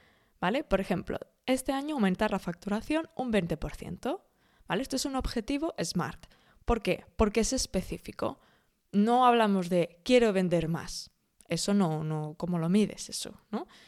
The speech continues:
Y pasa a ser también eso, es un objetivo medible. Marcamos un veinte por ciento porque es una forma de saber a final de año si lo hemos conseguido o no,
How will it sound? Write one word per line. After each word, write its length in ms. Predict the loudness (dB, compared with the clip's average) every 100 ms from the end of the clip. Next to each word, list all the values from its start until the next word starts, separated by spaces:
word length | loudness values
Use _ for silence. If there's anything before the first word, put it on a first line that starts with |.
| _ _ _ -14 -10
Y 80 | -2
pasa 340 | 0 2 2
a 60 | 2
ser 200 | 0 0
también 340 | 2 2 0
eso, 260 | -2 -2 0
es 160 | 0 0
un 100 | -2
objetivo 440 | -4 -4 -4 -2
medible. 640 | 0 0 2 0 0 -8 _ _ _ _ -4
Marcamos 460 | 0 0 0 -2
un 160 | -4 0
veinte 320 | 0 0 -6
por 160 | -6 -4
ciento 540 | -2 0 0 -2 -2
porque 220 | -6 -6
es 100 | -6
una 160 | -4 -6
forma 440 | -4 -2 -2 -2
de 100 | -2
saber 420 | -2 0 -2 -4 -10
a 80 |
final 320 | -10 -6 -6 -4
de 80 |
año 220 | -2 -2 -4
si 120 | -2
lo 60 |
hemos 160 | -2 -2
conseguido 540 | -4 -4 -4 -2 0
o 40 | 0
no, 300 | -2 -4